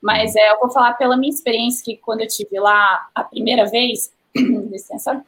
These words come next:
Speaker 1: a casa tava numa situação, na segunda vez já tava completamente diferente, assim, bem, bem mais arrumada, bem legal, sabe? Então eles tão investindo. So I was saying, Elaine, that just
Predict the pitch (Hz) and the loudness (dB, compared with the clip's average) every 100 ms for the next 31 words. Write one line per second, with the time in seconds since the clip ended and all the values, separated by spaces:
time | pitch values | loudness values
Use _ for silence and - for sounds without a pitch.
0 | _ _ _ - 220 240 233 247 262 254 | _ _ _ -4 -2 -2 -2 -2 0 2
1 | 277 277 285 - 320 339 240 202 202 214 | 2 2 0 2 0 2 0 0 0 0
2 | 277 262 330 - 240 262 254 226 - 233 | 0 0 2 2 2 0 0 0 0 0
3 | 240 262 285 302 262 240 240 - 233 214 | 2 0 2 0 0 -4 -4 -4 -4 -4
4 | - 208 233 202 180 - 220 214 240 233 | -8 -10 -10 -12 -10 -4 0 0 0 0
5 | 208 208 208 247 233 208 - - - - | -2 -2 -4 0 0 0 -2 -8 -10 -6
6 | 226 220 196 185 196 185 185 196 202 190 | -6 -2 0 2 2 0 -2 -2 0 2
7 | 180 180 - 180 185 185 202 208 - 196 | 2 2 0 -2 -4 -6 -6 -4 2 2
8 | 208 214 208 247 - - - - _ _ | 2 -2 -10 -8 -6 -8 -10 -14 _ _
9 | _ - 247 233 247 254 277 240 247 240 | _ -2 2 4 2 0 -2 -2 0 0
10 | 240 233 247 220 208 202 208 208 - - | 2 2 0 2 2 2 0 -4 -12 -20
11 | _ _ - 233 233 | _ _ -2 0 0